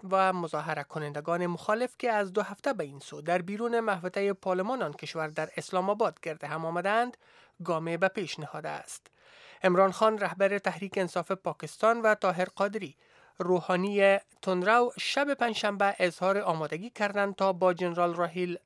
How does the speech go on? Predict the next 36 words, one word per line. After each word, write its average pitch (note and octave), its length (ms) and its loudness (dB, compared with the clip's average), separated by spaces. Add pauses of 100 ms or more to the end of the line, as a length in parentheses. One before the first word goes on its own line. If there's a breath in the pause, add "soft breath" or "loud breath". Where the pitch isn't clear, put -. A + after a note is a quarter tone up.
(120)
شریف، C4 420 -2 (400 loud breath)
لوید A3 200 4
ریسیز A3+ 440 -4
قوای G#3 300 4
مسلح E3 520 -6
پاکستان، F3 520 -2
ملاقات F#3+ 480 0
کرده G3 420 0
از F3 140 0
او G3+ 160 4 (480 soft breath)
خواستند C#4 460 2
تا A#3+ 160 4
به G3 120 2
مثابهٔ F3+ 480 -2
میانجی E3+ 500 -2
و F#3 140 4
ضامن A#3 360 4
مذاکرات E3+ 560 -4
مخالفین E3 580 -6
با F3+ 120 2
نواز F#3+ 220 0
شریف، C#4 300 -2
صدر B3+ 220 -2
اعظم B3 240 2
آن A#3+ 120 0
کشور، A3+ 340 -2 (260)
عمل F3 220 0
کند. - 400 -18 (840 loud breath)
خواجه A#3 280 4
محمد، A3 420 4
وزیر G3+ 280 0
دفاع G3 260 0
پاکستان، G#3 560 -2
از A3 160 0
توافق G3 400 -2
متذکره F3+ 640 -4